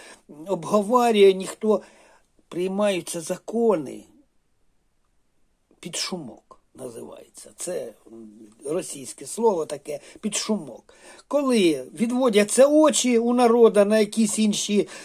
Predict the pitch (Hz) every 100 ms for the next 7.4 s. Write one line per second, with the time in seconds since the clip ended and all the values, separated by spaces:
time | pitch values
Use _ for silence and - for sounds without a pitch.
0 | - 170 170 160 156 151 143 147 139 -
1 | 135 135 127 147 123 - 147 - - -
2 | - - _ - _ _ _ _ - 208
3 | 175 196 190 180 156 _ _ - 277 277
4 | 262 220 - 202 269 214 320 320 - 165
5 | 151 185 196 - 151 151 - 104 92 -
6 | _ _ _ _ _ - 156 147 165 147
7 | 131 - - _